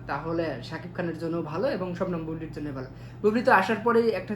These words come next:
ধামাকা নিউজ দিবে, সেটা হলো সে, আহ, নতুন সিনেমায় কাজ হাতে নিয়েছে শবনম বুবলি, কয়েকদিনের মধ্যে আপনাদেরকে জানাই দেবে। আর শাকিব খান তো already, আহ, প্রিন্স সিনেমার কাজ already হাতে নিয়ে নিয়েছে। তো আপনারা জানেন, এটা, আহ,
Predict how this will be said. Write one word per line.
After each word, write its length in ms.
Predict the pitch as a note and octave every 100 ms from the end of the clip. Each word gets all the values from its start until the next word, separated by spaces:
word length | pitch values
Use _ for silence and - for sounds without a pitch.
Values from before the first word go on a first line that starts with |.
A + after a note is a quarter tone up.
| F3
ধামাকা 600 | - F#3 G#3+ G#3+ A3 G3+
নিউজ 400 | F3+ F#3 G#3 F3
দিবে, 180 | F3+ G#3
সেটা 220 | F#3 F3
হলো 240 | F3 F#3 - - -
সে, 260 | - F3+
আহ, 200 | D#3+ C#3+
নতুন 440 | D#3 F3+ A3+ A3+ A3+
সিনেমায় 400 | - G3 F3+ F3+
কাজ 180 | F3 D#3+ - - - - - -
হাতে 240 | - -
নিয়েছে 320 | F#3+ F#3 G3
শবনম 320 | F#3+ F3+ F3+
বুবলি, 240 | F3 E3+ G3+
কয়েকদিনের 540 | G3+ F#3 F3 G3 F#3
মধ্যে 220 | F3 E3
আপনাদেরকে 460 | F3+ F3 E3 E3+ F#3
জানাই 280 | D#3+ D3+ D3+
দেবে। 260 | D3+ F#3 - - - -
আর 400 | D#3+ D#3+ F3 F3 -
শাকিব 300 | - E3 G#3+ -
খান 180 | G#3 G3+
তো 160 | G3+
already, 240 | F3 F#3 F#3
আহ, 380 | F3 D#3 D#3 D#3
প্রিন্স 600 | - A3 G#3 - - -
সিনেমার 360 | - F3 F3+ F3+ E3+ - - - - - - -
কাজ 480 | F3 F3+ F3+ - - - -
already 220 | F#3+ A#3
হাতে 300 | F3 F3 G#3
নিয়ে 260 | G3+ G#3
নিয়েছে। 500 | G#3+ G3 G3 A#3 - - - - -
তো 60 |
আপনারা 280 | D#3+ D3+ F#3
জানেন, 320 | E3 D#3+ F#3+
এটা, 260 | A3 F3 E3+
আহ, 100 | E3